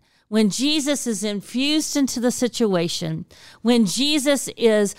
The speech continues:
front and center of all things, all events in all of our life, then we are one hundred percent sure that we are going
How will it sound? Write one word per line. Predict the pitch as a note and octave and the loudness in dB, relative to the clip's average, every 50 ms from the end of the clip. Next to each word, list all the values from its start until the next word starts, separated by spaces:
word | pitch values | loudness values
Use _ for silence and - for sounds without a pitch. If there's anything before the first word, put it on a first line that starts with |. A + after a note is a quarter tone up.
| - - | -16 -20
front | _ - - - - G#3+ B3+ C#4 D#4 C#4+ - - | _ -16 -14 -2 2 4 4 4 2 0 -4 -4
and | - B3+ A#3+ A#3 | 0 2 2 2
center | G#3 - - - - E4+ E4+ C#4+ - - F#3 C3+ - - - - _ _ _ _ _ _ _ _ _ _ _ - | 0 -2 -6 -2 2 2 2 2 2 0 0 0 -2 -8 -14 -18 _ _ _ _ _ _ _ _ _ _ _ 0
of | A3 A3 G#3+ - | 0 2 2 2
all | - A#3 C4 C#4+ D4+ E4 | 2 4 4 6 6 4
things, | D#4 - - C#4+ C4+ C4 C4 B3+ B3 G#3 B3 - | 2 2 0 0 2 2 0 0 -2 -2 -4 -2
all | - A#3 B3+ C4+ C#4+ C#4+ | 2 2 4 4 4 4
events | C#4+ C4+ A3+ F#3 G3+ A3+ G#3+ G3 F#3+ F#3+ - - | 4 2 0 0 -2 -2 0 0 -2 -4 -6 -8
in | - - A3 G#3 | -6 -4 -4 -4
all | - - G3+ G#3+ A#3 B3+ | -2 0 2 4 4 4
of | C4+ B3 | 4 4
our | B3+ C4+ C4 B3 | 4 4 4 6
life, | A#3 G#3+ F#3 C#3 - - - - - - - _ _ _ _ _ _ _ _ _ _ _ _ _ | 4 4 2 0 -2 -8 -14 -18 -20 -20 -20 _ _ _ _ _ _ _ _ _ _ _ _ _
then | - G3 A#3+ A#3 A3+ A3+ | -2 0 2 2 4 2
we | A#3+ B3+ C4 C4 | 2 2 0 0
are | - - A3 G#3+ G#3 | 0 2 2 2 2
one | G#3+ G#3+ A3+ C4 C#4+ C#4+ D4 | 2 2 2 2 4 4 4
hundred | C4 C#4 C#4+ C#4+ C4 C4+ B3+ | 4 4 2 2 2 0 2
percent | - - B3 A#3 - - - A#3 A3+ - - | 2 2 2 2 0 0 0 0 0 0 -4
sure | - - - - B3+ A#3+ G#3 E3 - - _ _ _ _ _ _ _ _ _ _ _ _ _ _ _ _ _ _ _ _ _ _ _ _ | -8 -6 -2 0 2 4 2 2 0 -4 _ _ _ _ _ _ _ _ _ _ _ _ _ _ _ _ _ _ _ _ _ _ _ _
that | F#3+ G#3+ G#3+ G3+ F#3+ | 0 2 2 4 4
we | A3 A#3+ A#3+ | 4 4 6
are | A3+ G#3 G3 | 6 6 4
going | F3 D#3+ G3+ A#3+ C4 C4 A#3+ G3+ F3 E3 - - G3 | 2 2 2 4 6 6 6 4 2 -2 -10 -16 -20